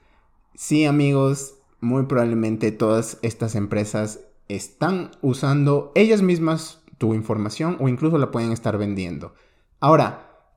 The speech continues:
esto de la información privada ha causado muchísimo, muchísimo furor en los últimos años. Muchas empresas ya se han quemado por este tipo de cosas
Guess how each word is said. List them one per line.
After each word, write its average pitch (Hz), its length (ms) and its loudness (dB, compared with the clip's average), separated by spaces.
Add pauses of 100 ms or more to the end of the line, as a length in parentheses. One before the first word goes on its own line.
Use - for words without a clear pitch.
esto 190 380 0
de 143 340 0
la 123 100 -2
información 120 440 -2
privada 127 440 -2
ha - 140 -8
causado 117 420 -2
muchísimo, 185 720 -4
muchísimo 165 600 -2
furor 120 480 0
en 113 160 -2
los 104 120 -6
últimos 110 400 -6
años. 143 540 -4 (340)
Muchas 135 380 -2
empresas 117 400 -2
ya 110 120 0
se 113 120 -6
han 117 160 -4
quemado 131 540 -2
por 143 140 -2
este 139 180 -4
tipo 143 260 -6
de 131 120 -2
cosas 147 520 -4